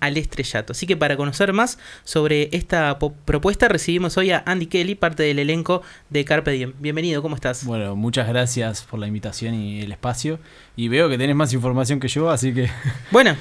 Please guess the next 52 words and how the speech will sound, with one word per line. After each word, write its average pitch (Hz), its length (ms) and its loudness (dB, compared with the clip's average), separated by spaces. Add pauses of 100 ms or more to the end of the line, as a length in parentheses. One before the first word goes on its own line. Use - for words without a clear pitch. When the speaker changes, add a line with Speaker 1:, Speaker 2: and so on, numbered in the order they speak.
Speaker 1:
eh, 156 140 2
Speaker 2:
estudiaste. 143 560 4
Speaker 1:
no 185 100 4
me 226 80 6
hagas 220 140 6
preguntas 170 360 4
a 151 80 0
mí, 151 140 2
eso 151 220 4
sí. 160 140 0
Speaker 2:
<laughs> 143 40 2
Claro. 147 180 4 (220)
Speaker 1:
Las 156 140 4
preguntas 196 280 8
las 196 80 4
vamos 180 200 2
a - 20 -6
hacer 180 220 0
nosotros 156 340 0
acá 143 220 2
con, 139 240 0
con 160 220 4
Juliana. 139 460 2 (360)
Eh, 143 360 0
las 151 140 2
reglas 180 240 4
claras 143 320 2
desde 135 140 -2
el 127 80 -6
principio. 123 480 -6 (360)
Eh, 139 140 0
aunque 135 240 2
no 143 80 -2
sé 165 120 0
si 170 120 0
en, 147 100 0
en 135 120 -2
el 127 80 -4
clown 156 180 2
eso 156 140 -4
está 143 160 -4
muy 165 180 -2
bien 165 160 0
visto, 233 280 0
pero 170 120 2
bueno, 226 160 4
ya 262 140 2
nos 277 100 2
contarás 139 500 0
de 135 120 -6
todas 139 240 -2
maneras. 131 400 -4